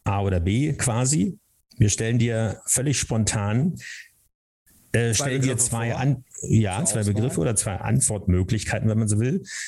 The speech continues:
Speaker 1: Äh, du entscheidest dich kurzfristig, lässt es so stehen oder kannst doch gerne was zu sagen. Oder manchmal sind wir beharrlich und fragen nach, "Wieso denn <laughs> eigentlich?"
Speaker 2: <laughs>
Speaker 1: Äh, es werden fünf Fragen sein und wir machen das im Wechsel,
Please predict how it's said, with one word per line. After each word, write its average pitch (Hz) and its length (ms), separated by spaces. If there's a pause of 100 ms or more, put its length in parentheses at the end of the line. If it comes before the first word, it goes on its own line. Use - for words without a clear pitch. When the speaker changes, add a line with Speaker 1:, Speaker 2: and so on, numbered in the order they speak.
(580)
Speaker 1:
Äh, 117 460
du 120 140
entscheidest 123 480
dich 151 180
kurzfristig, 143 680
lässt 120 260
es 117 100
so 120 100
stehen 143 340
oder 113 240
kannst 113 300
doch 107 80
gerne 110 240
was 107 140
zu - 100
sagen. 131 460
Oder 107 240
manchmal 104 640 (140)
sind 110 180
wir 107 100
beharrlich 101 440
und 101 100
fragen 98 280
nach, 101 220
"Wieso 95 300
denn 135 100 (140)
<laughs> - 100
eigentlich?" - 380 (320)
Speaker 2:
<laughs> 127 340
Speaker 1:
Äh, 113 380
es 123 180
werden 131 240
fünf 160 200
Fragen 120 280
sein 127 220
und 151 60
wir 120 100
machen 113 220
das 110 180
im 90 240
Wechsel, - 500